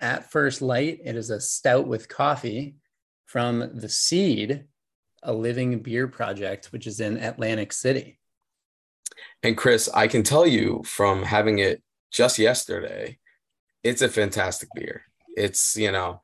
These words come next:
Speaker 2: uh, made with this, this, uh, batch of it is made with a, a Kenyan roast. Um,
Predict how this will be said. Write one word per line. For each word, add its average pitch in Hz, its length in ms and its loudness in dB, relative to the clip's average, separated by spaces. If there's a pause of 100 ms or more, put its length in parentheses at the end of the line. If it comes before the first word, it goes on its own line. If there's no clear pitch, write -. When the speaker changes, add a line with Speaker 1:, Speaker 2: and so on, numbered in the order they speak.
(560)
Speaker 2:
uh, 101 300 0
made 107 260 2
with 101 320 -4
this, 120 340 0
this, 113 420 2
uh, 90 280 4
batch 98 360 0
of 87 100 -6
it 90 220 -4
is 98 160 -8
made 95 280 2
with 90 260 -2
a, - 340 -6
a 104 60 -2
Kenyan 104 600 0
roast. 85 480 -4 (460)
Um, 50 480 -2